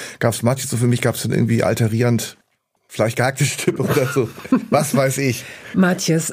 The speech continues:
Speaker 2: äh, dann gehen wir mal kurz auf so andere Trigger-Lebensmittel, zum Beispiel Leber.
Speaker 1: Ja, äh, tatsächlich, ähm,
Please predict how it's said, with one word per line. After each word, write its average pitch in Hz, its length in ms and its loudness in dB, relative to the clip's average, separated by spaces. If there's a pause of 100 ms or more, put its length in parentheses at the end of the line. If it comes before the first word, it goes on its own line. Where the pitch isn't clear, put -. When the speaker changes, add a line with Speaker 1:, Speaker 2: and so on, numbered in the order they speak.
Speaker 2:
äh, 185 260 4
dann 196 180 4
gehen 220 120 2
wir 269 60 2
mal 247 160 2
kurz 247 220 0
auf 196 160 0
so 185 160 0
andere 196 420 4
Trigger-Lebensmittel, 147 1120 4
zum 175 220 4
Beispiel 170 400 2
Leber. 190 500 2 (720)
Speaker 1:
Ja, 160 260 4
äh, 127 340 2 (160)
tatsächlich, 143 680 0
ähm, 143 440 2